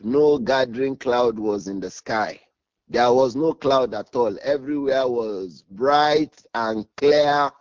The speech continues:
because rains have held and have not come down. فَمَدَّ يَدَيْهِ. The Prophet stretched his two hands, sallallahu alayhi wa alihi wa sallam, حَتَّى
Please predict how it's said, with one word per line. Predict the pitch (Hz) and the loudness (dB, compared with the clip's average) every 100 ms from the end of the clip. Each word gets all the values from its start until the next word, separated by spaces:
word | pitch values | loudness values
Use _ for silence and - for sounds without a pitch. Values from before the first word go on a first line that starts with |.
| _ _ _ _ _ _ | _ _ _ _ _ _
because | 262 - 165 165 156 - _ - | -2 0 2 2 0 -10 _ -6
rains | 131 151 147 139 - | 2 2 2 -6 -14
have | 117 110 - | -8 -6 -2
held | 110 127 127 - _ _ _ _ _ _ _ _ - | 2 2 2 -4 _ _ _ _ _ _ _ _ -2
and | 110 110 | 0 0
have | 101 98 98 | -2 -4 0
not | 117 120 - | 0 0 -4
come | 113 110 101 | -4 -4 -2
down. | 98 73 - _ _ _ _ _ _ _ - _ - | -4 -6 -16 _ _ _ _ _ _ _ -20 _ -6
فَمَدَّ | 98 110 131 107 | -2 0 0 -2
يَدَيْهِ. | 104 104 101 95 123 139 139 98 - _ _ _ _ _ _ _ _ | -4 -4 -4 -4 0 0 -2 -8 -14 _ _ _ _ _ _ _ _
The | - 90 | -12 -4
Prophet | 123 123 107 - | -2 2 0 -2
stretched | - - 120 - | -6 0 0 -2
his | - 107 - | -14 -14 -12
two | - 135 | -6 -4
hands, | 120 127 107 - - _ _ _ _ _ | -2 -2 -2 -6 -16 _ _ _ _ _
sallallahu | - - 127 120 113 117 123 117 | -6 4 6 8 8 8 6 6
alayhi | 113 113 117 110 | 4 4 4 2
wa | 87 | 2
alihi | 107 104 | 2 -2
wa | 95 | -4
sallam, | - 123 101 71 _ _ _ _ _ - | -2 0 0 -4 _ _ _ _ _ -4
حَتَّى | 110 - - 135 143 143 143 143 143 143 | -4 -4 -2 2 4 4 4 4 2 2